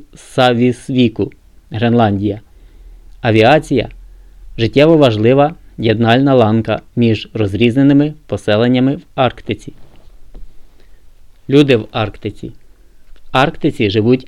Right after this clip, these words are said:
різні народи, зокрема ескімоси в Гренландії та Канаді,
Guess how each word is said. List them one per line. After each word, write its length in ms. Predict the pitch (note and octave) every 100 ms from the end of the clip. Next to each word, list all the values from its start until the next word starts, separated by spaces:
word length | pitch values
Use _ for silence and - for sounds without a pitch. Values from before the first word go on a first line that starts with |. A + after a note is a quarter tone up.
| -
різні 360 | A#2 G#2+ C3+
народи, 440 | C#3+ D3 B2 G2+ - - - - - -
зокрема 520 | A#2+ A2+ C#3 B2 F#2+ - -
ескімоси 760 | B2+ G#2+ B2 G#2+ B2 B2+ D#3 D#3 -
в 80 | -
Гренландії 680 | G#2+ A2 G#2 G#2+ B2 B2 C3
та 160 | C3
Канаді, 480 | A2+ C#3 A#2+ F#2+ G2+